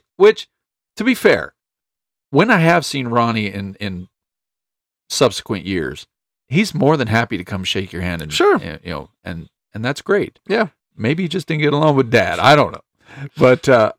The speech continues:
Speaker 1: and whatever happened between he and I where he had to apologize, I have no clue.
Speaker 2: Yeah.
Speaker 1: But I do remember that 'cause it was darker. He was standing at the driver's side. He had the door open, just yelling back at Ronnie on the porch in that townhouse he used to live in.
Speaker 2: Uh-huh.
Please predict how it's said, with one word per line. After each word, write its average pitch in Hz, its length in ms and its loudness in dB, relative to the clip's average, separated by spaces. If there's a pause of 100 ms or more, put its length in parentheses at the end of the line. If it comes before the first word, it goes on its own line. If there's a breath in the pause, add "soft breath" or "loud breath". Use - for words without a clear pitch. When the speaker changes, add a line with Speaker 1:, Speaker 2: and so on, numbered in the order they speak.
Speaker 1:
and 117 240 -2 (100)
whatever 131 540 4
happened 120 420 0
between 110 380 -4
he 110 120 -4
and 113 100 -4
I 98 100 -2
where 98 160 0
he 107 60 -2
had 98 120 0
to 85 100 -6
apologize, 82 720 -2
I 98 140 -4
have 87 140 -6
no 92 400 -4
clue. 87 460 -4
Speaker 2:
Yeah. 117 200 -4 (180)
Speaker 1:
But 101 80 -6
I 95 100 -2
do 120 240 0
remember 113 360 0
that 95 300 -2
'cause 101 140 -8
it 80 60 -8
was 85 140 -12
darker. 117 600 0 (480)
He 110 60 -14
was 104 140 -10
standing 123 540 -4
at 110 80 -4
the 98 60 -10
driver's 107 460 -2
side. 110 320 0
He 101 60 -4
had 95 120 -6
the 101 60 -10
door 110 320 2
open, 107 240 -2
just 87 200 -14
yelling 107 440 -4
back 107 320 -2
at - 80 -20
Ronnie 104 300 -4
on 107 100 -8
the 90 80 -12
porch 107 360 2
in 90 60 -10
that 82 180 -8
townhouse 101 480 -2
he - 80 -6
used 104 200 -6
to 117 60 -4
live 113 200 -4
in. 135 60 2
Speaker 2:
Uh-huh. 131 280 2